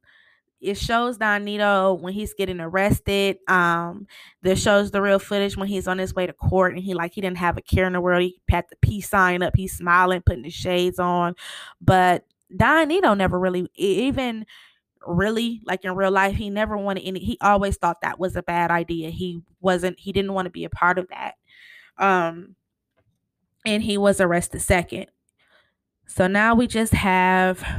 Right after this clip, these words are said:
Felix. He's free. Um, it just shows, uh, Mika just very distraught,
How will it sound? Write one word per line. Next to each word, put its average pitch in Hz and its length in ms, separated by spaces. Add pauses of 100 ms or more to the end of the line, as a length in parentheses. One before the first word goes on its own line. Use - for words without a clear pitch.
(200)
Felix. 269 840 (640)
He's 170 400
free. 269 520 (1300)
Um, 202 600 (1500)
it 208 140
just 247 220
shows, 208 500 (720)
uh, 190 220
Mika 180 720
just 185 520 (440)
very 254 240
distraught, 185 640